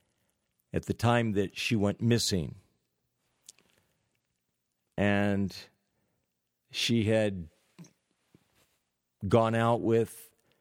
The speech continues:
some fellow from, I believe, from Chili's where she was working. And they found her body. Again, a favorite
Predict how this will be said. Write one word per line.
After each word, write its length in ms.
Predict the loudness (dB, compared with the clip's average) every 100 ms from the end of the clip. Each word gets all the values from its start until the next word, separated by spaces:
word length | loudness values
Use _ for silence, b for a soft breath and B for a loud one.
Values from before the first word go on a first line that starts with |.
| _ -6
some 300 | 0 2 2
fellow 380 | 2 4 2
from, 680 | -2 0 2 2 0 -2 -6 _ _ _ _ -6
I 60 | -2
believe, 760 | 2 4 4 4 2 -2 -6
from 320 | 0 2 2
Chili's 600 | 0 0 2 0 -2 -4
where 160 | -2 -2
she 180 | 0 0
was 200 | 0 0
working. 440 | -4 -2 -4 -4 _ b b b b b b b b b b _ _ _ -2
And 520 | 0 2 0 -2 -6 -12 -18 _ _ _ _ _ _ _ -2
they 140 | 0 0
found 960 | -4 0 2 4 0 0 -2 -4 -6 -12 -18 _ _ _ _ _ _ _
her 140 | -4 -2
body. 500 | 0 0 -2 -8 -16 _ _ _ _ _ _ _ _ _ _ b b b b b b b _ _ _ _ _ _ _ _ -4
Again, 380 | 4 4 4 -2 0
a 140 | 0
favorite 1500 | 0 -6 -8 0 4 6 6 4 2 2 0 -4 -4 -6 -18